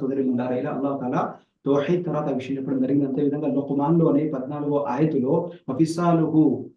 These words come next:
ఫీ ఆమైన్", అంటే only పాలు పట్టించే సమ-, వ-, వ-, వ-, పాలు పట్టించేటటువంటి సమయం రెండు సంవత్సరాలుగా, అంటే ఇరవై నాలుగు మాసాలుగా చెప్పడం జరిగింది. కాబట్టి ఇక్కడ ముప్పై నెలలు అంటే ఏంటంటే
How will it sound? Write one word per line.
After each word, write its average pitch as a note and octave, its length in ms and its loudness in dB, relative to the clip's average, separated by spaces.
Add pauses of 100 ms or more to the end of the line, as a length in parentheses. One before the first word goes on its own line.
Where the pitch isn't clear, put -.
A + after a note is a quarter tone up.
(160)
ఫీ D#3 160 4
ఆమైన్", C#3 680 2 (720)
అంటే D3 240 -4
only D#3+ 400 0 (300)
పాలు D#3+ 320 -4
పట్టించే D#3+ 520 -4
సమ-, C#3 260 -8 (100)
వ-, C3+ 300 -4
వ-, A#2+ 320 -4 (200)
వ-, A#2 500 -8
పాలు D3+ 200 2
పట్టించేటటువంటి C3+ 760 -2
సమయం C#3 300 2
రెండు D3 280 0
సంవత్సరాలుగా, C3+ 840 -2 (160)
అంటే D#3+ 300 2
ఇరవై D3 200 2
నాలుగు D#3 280 4
మాసాలుగా C3 460 -4
చెప్పడం C3 340 -4
జరిగింది. A2+ 580 0 (260)
కాబట్టి G3 260 2
ఇక్కడ G3 200 -2
ముప్పై C#3+ 360 0
నెలలు D#3 400 4
అంటే A#2+ 280 -4
ఏంటంటే C3 760 0